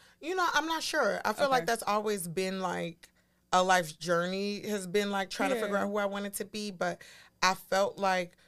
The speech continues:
Speaker 1: when I turned thirty, I realized, oh, I ha-, even though I'm not old,
Speaker 2: Yeah.
Speaker 1: I have less time than I had before.
Speaker 2: Ah,
Speaker 1: Like,
Speaker 2: okay.
Speaker 1: I feel like when I was in my twenties, I could blame youth.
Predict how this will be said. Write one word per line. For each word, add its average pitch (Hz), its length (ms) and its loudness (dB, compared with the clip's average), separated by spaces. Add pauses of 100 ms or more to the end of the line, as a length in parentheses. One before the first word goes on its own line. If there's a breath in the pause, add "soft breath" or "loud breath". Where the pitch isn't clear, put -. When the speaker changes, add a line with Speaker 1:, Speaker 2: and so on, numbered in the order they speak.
(200 soft breath)
Speaker 1:
when 190 280 0
I 190 120 4
turned 185 500 -4
thirty, 214 600 -2 (320 soft breath)
I 180 140 6
realized, 185 720 2 (120)
oh, 175 640 4 (360)
I 190 140 8
ha-, 202 240 -2
even 277 240 -2
though 294 80 0
I'm 277 100 -2
not 269 200 0
old, 196 480 2 (240 soft breath)
Speaker 2:
Yeah. 311 160 -6
Speaker 1:
I 190 120 6
have 208 300 2
less 202 280 2
time 208 300 0
than 190 160 -4
I 175 40 -2
had 185 220 -2
before. - 560 -8 (280 loud breath)
Speaker 2:
Ah, 269 320 -2
Speaker 1:
Like, 185 220 8
Speaker 2:
okay. 175 160 -6
Speaker 1:
I 190 120 6
feel 233 300 0
like 202 240 -2
when 190 220 -4
I 196 100 0
was 196 180 -4
in 196 120 -2
my 175 160 -2
twenties, 233 800 -6 (440 soft breath)
I 190 180 8
could 196 600 -2
blame 190 680 -2
youth. 165 640 -14